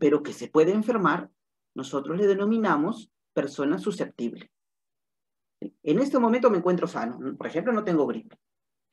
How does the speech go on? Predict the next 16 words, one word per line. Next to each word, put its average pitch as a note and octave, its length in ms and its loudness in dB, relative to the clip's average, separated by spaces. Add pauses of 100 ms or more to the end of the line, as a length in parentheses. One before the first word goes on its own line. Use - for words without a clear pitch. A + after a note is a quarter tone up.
(140)
Pero B2+ 140 -10
si - 160 -8
viene G3+ 220 2
alguien A3+ 180 2
con A#3+ 180 4
gripe, G#3+ 520 2
yo E3+ 200 -2
puedo G3 320 4
tener A#2+ 240 -2
gripe. A2+ 460 -10
Entonces, G3 440 -8
esa C#3+ 200 -6
es C#3 100 -8
una D3+ 160 -2
persona D3 400 -4
susceptible, - 720 -10